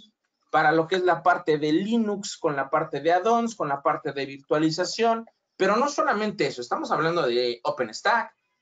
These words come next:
en la parte de Cloud Computing, estamos hablando de OpenShift, estamos hablando en la parte de storage, de Ceph Storage, estamos hablando de Data Foundation dentro de la parte de storage, en la parte de desarrollo, de desarrollo, todo lo que son la parte de J boss,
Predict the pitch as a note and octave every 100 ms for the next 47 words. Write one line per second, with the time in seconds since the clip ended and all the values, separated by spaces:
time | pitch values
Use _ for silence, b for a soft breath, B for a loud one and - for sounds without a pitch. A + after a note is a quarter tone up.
0 | _ B2+ C3 C3 B2+ D#3 C#3+ B2+ A#2+ C3
1 | B2 C3 C3 F#3 G3 F3+ F#3 F#3 F3+ F3
2 | D#3 D3 D3 C3+ A#2+ B2 C3 D3 - A3+
3 | A3+ _ _ _ D3+ D3 F#3+ F3 D#3+ C#3+
4 | F#3+ G#3+ F3+ F3 F3+ B2 B2+ C3 D#3+ D#3
5 | C3 - D#3+ D3+ D3 - A#2+ E3 F3 D#3+
6 | - G#3+ A3 E3 - - - D3+ D3+ B2+
7 | C#3+ E3 D#3+ D#3+ D#3+ b _ - B2+ D3+
8 | F3+ E3 D#3+ A#2+ A#2+ F#3+ A#3 A3+ E3+ D#3
9 | D#3+ C3 A#2+ A2 A2 A#2+ C#3 B2+ A#2+ -
10 | F3+ D#3 D#3 - _ _ _ D3 D#3+ F3+
11 | G#3+ G#3+ F3+ D#3 C#3+ D3 C#3+ D3+ D3+ D3+
12 | D3+ - C#3+ C#3+ D3 D#3 G3+ G#3 F#3+ F#3+
13 | G3 F3+ - F#3 E3+ F3 F3 D#3 C3+ B2+
14 | E3 D#3+ D#3 C#3